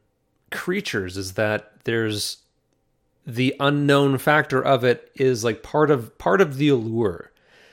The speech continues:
It's something with, like, uh, like, the Alien movies, particularly the first one, is, like, very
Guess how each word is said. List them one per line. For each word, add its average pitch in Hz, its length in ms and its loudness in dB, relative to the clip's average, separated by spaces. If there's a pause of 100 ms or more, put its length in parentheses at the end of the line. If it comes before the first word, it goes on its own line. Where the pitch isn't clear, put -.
(260)
It's 156 280 -4
something 156 340 0
with, 143 160 0
like, 135 480 2
uh, 104 640 2 (640)
like, - 460 -6
the 113 300 -6
Alien 120 400 0
movies, 90 800 -12 (220)
particularly 180 500 2
the 113 100 2
first - 380 -4
one, 90 160 -8
is, 95 180 -8
like, 98 200 -4
very 131 440 4